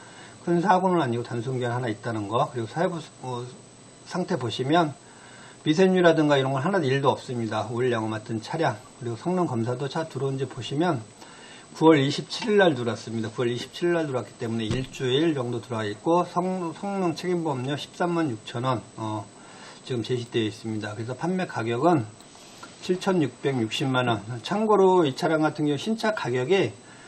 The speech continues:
어, 비엠더블유 같은 경우 일억 삼천육백이었습니다. 근데, 어, 등록증에 할인받고, 어, 다 한 등록증에 실구입 가격은 일억 이천, 일억 이천육백만 원, 어, 등록증에 찍혀 있습니다. 그래서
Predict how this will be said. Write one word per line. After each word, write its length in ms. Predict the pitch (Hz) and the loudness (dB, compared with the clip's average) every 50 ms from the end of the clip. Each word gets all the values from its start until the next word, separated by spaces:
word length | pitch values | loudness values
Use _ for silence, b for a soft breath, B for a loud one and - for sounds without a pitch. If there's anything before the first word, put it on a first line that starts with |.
| B B B B B B | B B B B B B
어, 100 | 117 120 | -2 0
비엠더블유 480 | 117 - 160 165 175 - 165 160 156 147 | 4 6 4 4 6 4 4 4 6 6
같은 240 | 139 131 - 135 123 | 6 4 2 0 0
경우 140 | 123 120 113 | 0 2 2
일억 260 | 110 131 147 143 143 | 2 2 2 0 0
삼천육백이었습니다. 1300 | - - 196 185 - 185 151 120 - - - - 147 139 131 123 113 113 - 113 113 110 104 107 107 110 | -2 -8 -8 -6 -2 -2 0 0 -2 -2 -2 0 0 2 2 0 0 0 -2 -6 -4 -4 -4 -4 -6 -6
근데, 340 | - 117 120 120 123 123 117 - 117 | -6 -4 -4 -4 -2 -4 -6 -6 -8
어, 260 | 110 107 107 104 110 113 - | -8 -6 -6 -8 -8 -10 -4
등록증에 520 | - 147 151 170 165 - - 143 139 127 | 2 4 4 4 4 2 -2 0 0 0
할인받고, 920 | 120 - 165 180 185 180 160 - 113 107 - - - 156 170 165 160 - - | 0 0 0 2 2 2 2 0 -4 -10 -10 -4 0 2 2 2 0 -2 -8
어, 180 | 117 117 113 113 | -6 -6 -6 -6
다 200 | - 127 120 123 160 | -4 -4 -2 0 0
한 260 | 175 170 160 151 143 B B B B B B B | 2 2 2 0 -2 B B B B B B B
등록증에 420 | 135 135 143 147 143 - 151 131 | -2 0 0 0 0 0 -4 -4
실구입 560 | 123 - 185 185 170 - - - 131 135 131 - | -2 2 2 2 2 2 0 -2 -2 -2 -2 -4
가격은 520 | - 117 113 113 113 143 160 151 123 107 | -4 0 0 2 2 4 2 2 2 2
일억 360 | 104 110 120 127 135 139 143 - - - - - - - - - - - - | 0 0 2 0 0 0 -4 -10 -18 -20 -20 -20 -20 -20 -20 -20 -20 -16 -14
이천, 520 | 139 - - - - 151 151 180 160 139 117 | -14 -12 -10 -4 2 2 2 2 2 -2 -2
일억 260 | 110 120 127 120 120 | 0 0 2 0 0
이천육백만 720 | 117 - - 120 110 120 117 - 156 143 139 127 117 110 107 | -2 -2 -2 -2 -2 -2 -2 -2 -2 0 0 2 2 2 0
원, 120 | 98 90 - - | -2 -4 -8 -10
어, 300 | 107 104 101 95 95 - - - - | -8 -8 -8 -8 -10 -12 -16 -12 -6
등록증에 600 | - 127 131 123 - - 120 117 123 156 170 165 | -2 -2 -2 -2 -2 -4 -4 -2 0 0 0 -2
찍혀 240 | - - - - 160 | -4 -8 -8 -6 -6
있습니다. 400 | 139 - - 113 101 101 101 104 | -6 -6 -8 -8 -8 -8 -8 -10
그래서 240 | 107 107 113 107 | -8 -8 -8 -10